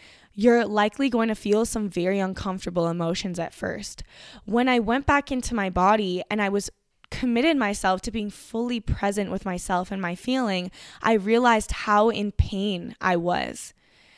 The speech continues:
And parts of my body were completely in pain, shutting down, felt so unsafe. And physically in my body, there were certain parts of my yoni that were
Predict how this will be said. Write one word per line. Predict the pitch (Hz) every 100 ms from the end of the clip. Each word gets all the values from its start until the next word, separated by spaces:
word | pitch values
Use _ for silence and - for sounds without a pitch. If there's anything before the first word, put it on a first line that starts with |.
| _ _ -
And | 226 226 226 220 214 208 - - _ _ _
parts | - - 240 285 285
of | 214
my | 208
body | 196 190 214 269 226
were | 185 190 185 185 180 _ _ _ -
completely | - 226 - - 240 269 - 220 214 196 185 185 - - - _ -
in | 214 208
pain, | - 233 226 220 180
shutting | 185 - 214 208 208
down, | 196 202 208 208 196 185
felt | - - 214 -
so | - - - 196 208
unsafe. | 190 202 190 - 220 247 196 - -
And | 208 202 202 - - -
physically | - - 294 - - 233 226
in | 214
my | 233 208
body, | 214 262 226
there | 202
were | 214
certain | - 226 262
parts | - - 208 -
of | 208
my | 190
yoni | 185 180 196 220 190
that | 190
were | 202 196